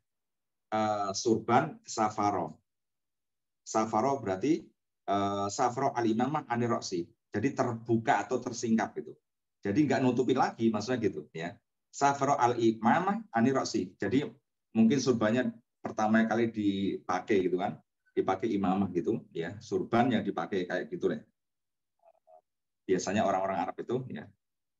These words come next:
atau syekh-syekh gitu kan memakai surban terus diundel-undel gitu kan di kepala kan. Kalau safaro berarti sudah apa? Sudah terbuka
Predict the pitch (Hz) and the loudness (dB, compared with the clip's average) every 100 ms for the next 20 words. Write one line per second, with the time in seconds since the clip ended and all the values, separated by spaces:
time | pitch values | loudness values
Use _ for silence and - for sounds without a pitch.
0 | _ - - 87 104 - 120 95 90 110 | _ -14 -8 -4 -2 0 0 0 -2 -2
1 | 110 98 98 87 87 101 98 - 120 113 | -2 0 0 -2 -2 -4 -2 -2 -2 -2
2 | 110 98 95 92 98 92 101 90 80 - | -2 -2 -2 0 0 2 2 2 0 -6
3 | - 190 175 - - - 92 98 80 - | -12 -6 -4 -4 -8 -8 -2 0 0 -6
4 | - _ _ _ _ _ 110 143 160 151 | -14 _ _ _ _ _ 2 4 2 -2
5 | - 131 127 185 170 156 113 107 - 139 | -6 -4 2 4 4 2 0 4 4 4
6 | 156 127 - 110 - _ _ - 127 127 | 0 2 2 0 -2 _ _ -6 0 2
7 | 131 131 127 131 120 | 2 2 -2 2 0